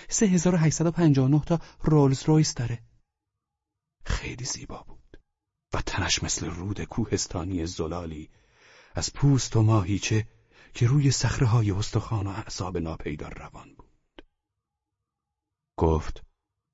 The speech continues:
«بیا پیشم. بیا تو من. چون ما دوتا دلویم و من دوستت دارم.» به مرد که روی صندلی نشسته بود نگاهی کردم. نه روی خوش نشان می‌داد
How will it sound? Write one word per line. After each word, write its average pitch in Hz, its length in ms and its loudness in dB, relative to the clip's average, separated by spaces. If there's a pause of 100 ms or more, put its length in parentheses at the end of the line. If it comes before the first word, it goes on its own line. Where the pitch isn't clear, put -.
«بیا 156 260 -6
پیشم. - 480 -8 (680)
بیا 117 280 2
تو 110 160 2
من. 107 380 -4 (760)
چون 95 260 4
ما 69 120 0
دوتا - 300 -2 (100)
دلویم - 560 -10
و 87 100 -4
من 113 140 0
دوستت - 440 -8
دارم.» - 320 -16 (1500)
به 87 80 4
مرد 90 320 4
که 85 120 0
روی 76 160 2
صندلی 76 400 -2
نشسته 78 420 -4
بود 78 180 -6
نگاهی - 320 -12
کردم. - 400 -12 (720)
نه 165 140 10
روی 131 200 8
خوش 92 420 2
نشان 78 280 0
می‌داد 67 440 -8